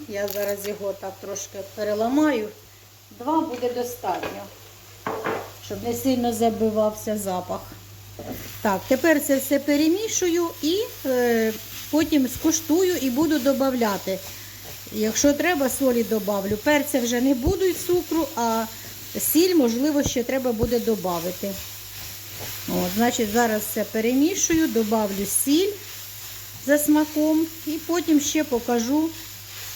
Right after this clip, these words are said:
що сюди добавлю. Так, до-, довела я до смаку свою, е, капусту оцю. Значить, сіль, перець і цукор мені вже тут не потрібно.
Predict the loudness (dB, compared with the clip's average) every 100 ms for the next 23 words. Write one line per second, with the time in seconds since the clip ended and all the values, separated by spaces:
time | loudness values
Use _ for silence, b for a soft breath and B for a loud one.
0 | -14 -8 0 2 2 2 2 2 4 2
1 | 2 0 0 -4 -6 -8 -12 -14 -14 -14
2 | -16 -16 -16 -16 -16 -16 -14 -14 -14 -16
3 | -18 -20 -20 -20 -20 -20 -20 B B B
4 | 0 0 2 4 4 4 2 4 4 4
5 | 4 2 2 2 0 0 -2 -2 -2 -2
6 | 0 0 0 0 -2 -2 -8 -12 -8 -4
7 | -2 -2 0 0 0 2 2 2 -2 -2
8 | -2 -8 B B B -4 -2 -2 -4 -4
9 | -2 6 6 6 0 -2 0 2 2 0
10 | -6 -10 -6 -4 -2 -4 -8 0 0 2
11 | 2 4 4 4 4 2 0 -2 -2 -2
12 | -4 -4 -6 -6 0 0